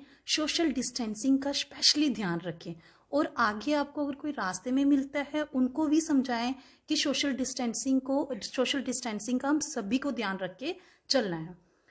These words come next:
और उसके बाद हमने उनको ये भी बताया हुआ है कि जब वो घर वापस आते हैं तो हाथों को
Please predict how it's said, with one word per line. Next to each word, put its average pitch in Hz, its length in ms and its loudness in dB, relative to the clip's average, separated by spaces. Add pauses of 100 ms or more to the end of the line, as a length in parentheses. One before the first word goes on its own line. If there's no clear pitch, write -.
(280)
और 359 160 2
उसके 359 240 0
बाद 320 200 2
हमने 320 240 6
उनको 330 260 4
ये 285 220 0
भी 294 120 -2
बताया 285 380 -2
हुआ 269 220 0
है 277 340 0
कि 294 180 -12
जब 277 260 -4
वो 285 180 -2
घर 254 180 0
वापस 208 560 -4
आते 269 300 -2
हैं 269 300 2
तो 285 220 -14
हाथों 214 440 -4
को 294 340 -4